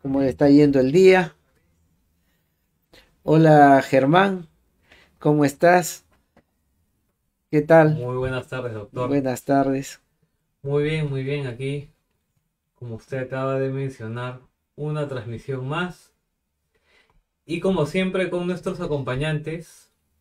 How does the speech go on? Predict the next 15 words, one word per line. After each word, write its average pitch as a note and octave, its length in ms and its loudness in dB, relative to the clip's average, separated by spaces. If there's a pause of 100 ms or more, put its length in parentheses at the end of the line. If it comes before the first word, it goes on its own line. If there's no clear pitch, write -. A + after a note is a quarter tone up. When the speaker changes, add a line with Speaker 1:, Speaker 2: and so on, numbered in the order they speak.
(400)
Speaker 1:
Ujú. C3 440 -6 (460)
Speaker 2:
los B2 140 -20
cuales D3 380 -4
siempre D#3 600 -8
agradecemos C3+ 760 -6
sus C#3+ 140 -12
mensajes, C#3 880 -6 (640)
sus C#3 360 -4
vistas, D#3 540 -2
sus C#3+ 120 -6
comentarios, C3+ 1080 -4 (1040)
como C#3+ 180 -6
lo C3+ 100 0
son D#3+ 300 -4
con, D#3+ 420 -6